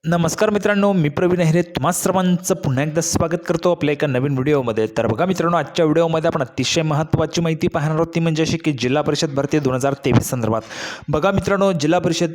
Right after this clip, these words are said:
पेसा भरतीच्या संदर्भात अपडेट आपण या ठिकाणी पाहणार आहोत. भरपूर विद्यार्थ्यांची त्या ठिकाणी मागणी होती यावर एक व्हिडिओ बनवावा म्हणून.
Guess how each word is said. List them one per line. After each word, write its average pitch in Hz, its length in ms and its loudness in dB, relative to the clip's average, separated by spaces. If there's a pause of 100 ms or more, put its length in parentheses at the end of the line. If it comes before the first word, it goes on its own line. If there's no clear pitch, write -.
पेसा 147 240 0
भरतीच्या 160 360 -2
संदर्भात 156 380 -2
अपडेट 147 280 -2
आपण 160 180 0
या 156 120 2
ठिकाणी 151 340 -2
पाहणार 147 340 -2
आहोत. 160 120 0
भरपूर 135 340 0
विद्यार्थ्यांची 147 720 -2
त्या 151 100 2
ठिकाणी 151 260 0
मागणी 143 320 0
होती 156 240 0
यावर 139 220 0
एक 143 160 -2
व्हिडिओ 139 200 2
बनवावा 139 380 2
म्हणून. 151 260 0